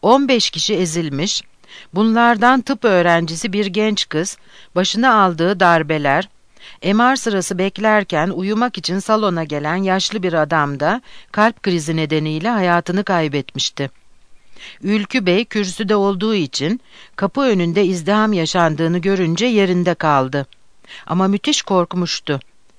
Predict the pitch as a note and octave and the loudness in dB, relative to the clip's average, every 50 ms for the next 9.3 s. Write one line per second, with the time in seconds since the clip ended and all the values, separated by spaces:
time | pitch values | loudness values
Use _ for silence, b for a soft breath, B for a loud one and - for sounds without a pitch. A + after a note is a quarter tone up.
0 | b b b b b F3 A#3 C4 B3 G3+ C4+ E3 F3+ F3+ F#3+ G3 - F#3+ G#3 G3+ | b b b b b -4 -2 0 2 4 4 4 4 0 0 -2 0 0 0 2
1 | F#3+ G3 G3 A3 B3+ A3+ F#3 G3 F#3+ F#3+ F3+ E3 D3 C3+ C#3 D3+ G#3+ C4 - b | 2 2 0 0 0 0 2 2 2 2 2 0 -2 -2 -2 -2 -4 -4 -8 b
2 | b b b b b b b F3+ G3 G3+ G3+ G#3+ A3 G3+ C4 C#4+ B3+ - B3 A3+ | b b b b b b b 0 2 2 2 2 2 0 0 -2 -2 -2 0 0
3 | A3+ A3 G#3 G3 F#3+ F#3+ F#3 G3 G#3+ A3 G#3+ - - F3 D#3+ D3 C#3+ D3+ F3+ A3 | 0 2 0 0 0 0 2 2 2 2 2 0 -2 -4 -2 -2 0 0 0 0
4 | B3+ - - G3+ G3 G3 F#3+ - - A#3+ B3 A3+ G#3 F#3+ F#3 F3+ F#3 F3+ F3 E3 | -2 -4 -2 0 0 0 0 0 0 2 2 4 4 2 2 2 2 2 2 0
5 | D3 D3 C#3 C3+ C#3+ C#3+ C3+ C3+ C3+ C3 C3 C#3 C#3 C3+ _ _ _ _ _ - | 0 -2 -4 -2 -2 -2 0 -2 -2 -4 -4 -6 -8 -8 _ _ _ _ _ -20
6 | - - - - B B B B B B B - A#3 C4 C4+ - - A3+ F#3 D#3+ | -20 -20 -20 -20 B B B B B B B -2 0 0 0 0 -4 -4 -4 -2
7 | F3+ F3+ - - G3+ F#3+ F3+ F3 E3 D3+ D#3 D#3 F#3 A#3 - - G3+ G3 G3 F#3+ | -4 -4 -2 0 0 2 2 0 0 0 -2 -2 -2 -2 -2 -4 -2 -2 -2 -2
8 | - - - F#3 G3 F3+ - F#3+ F3+ E3 F#3+ F#3 F3+ F3+ - D#3 - - D#3 D3 | -4 -6 -4 -4 -2 -2 -2 -4 -4 -2 -2 -2 -2 -4 -6 -12 -8 -6 -6 -6
9 | C3+ B2+ C3+ D3+ G3+ C4 | -6 -4 -2 -2 -2 -4